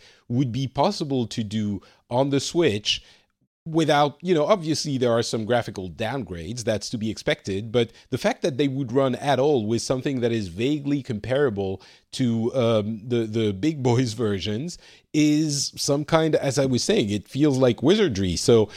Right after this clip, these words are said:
I don't know what magic spells Panic Button are using, um, but they're also converting, uh, Warframe to the Switch, which, i-, i-, is it, I mean,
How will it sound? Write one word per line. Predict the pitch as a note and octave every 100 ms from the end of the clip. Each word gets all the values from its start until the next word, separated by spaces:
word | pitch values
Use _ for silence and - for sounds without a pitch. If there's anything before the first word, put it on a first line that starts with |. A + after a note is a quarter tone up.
| -
I | A#2
don't | D3
know | F#3+
what | F#3+ D#3+ -
magic | D3 C#3 C#3+ C3+ C#3+ C#3+ -
spells | - C3 C#3 C3+
Panic | C#3 C3+ A#2+
Button | B2 C3+ B2+
are | G2+
using, | G2 G#2+ C3+ A3+ C4 - - -
um, | A#2+ A#2+ A#2
but | A2 G#2+
they're | B2+ B2+
also | B2+ D#3+ E3
converting, | C#3+ A2+ G#2+ A2 A#2 B2 G2
uh, | C3+ B2+ A#2
Warframe | A#2 E3 A3 - A2+ F#2 F2+
to | F#2+
the | F#2
Switch, | - F#2 -
which, | B2+ C3+ - - - - _ _ _ _ _
i-, | F#3
i-, | -
is | F3 - F3
it, | F3 B2+ -
I | D3
mean, | C#3+ C#3 C3+